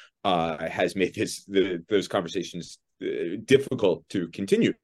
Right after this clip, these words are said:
The Saudi defense minister was here. Um, he did say that,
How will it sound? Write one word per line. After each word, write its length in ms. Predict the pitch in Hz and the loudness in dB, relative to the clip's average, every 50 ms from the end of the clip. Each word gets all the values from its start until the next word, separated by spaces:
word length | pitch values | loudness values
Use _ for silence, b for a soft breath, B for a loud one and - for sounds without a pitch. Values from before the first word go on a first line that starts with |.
| B B B B B B B | B B B B B B B
The 220 | - 117 107 104 | 4 4 4 4
Saudi 300 | 117 - - 120 120 123 | 2 4 6 6 6 6
defense 360 | 120 123 - - 113 110 - - | 2 0 -2 -4 -4 -4 -4 -4
minister 320 | 113 110 110 - 110 98 | -6 -6 -4 -4 -4 -4
was 340 | 95 87 87 98 113 135 139 | -2 2 4 4 4 4 2
here. 380 | - 139 131 135 147 180 226 - _ _ _ _ _ _ - | -2 -2 0 0 0 0 -2 -6 _ _ _ _ _ _ -6
Um, 120 | - 104 98 | -6 -6 -6
he 200 | 98 - 117 117 | -6 -8 -10 -6
did 260 | 113 - 123 123 135 | -2 -2 -2 -2 -2
say 460 | - - - 123 117 120 113 123 127 | -4 -2 2 2 4 2 2 0 -2
that, 220 | 123 127 120 113 | 0 2 2 0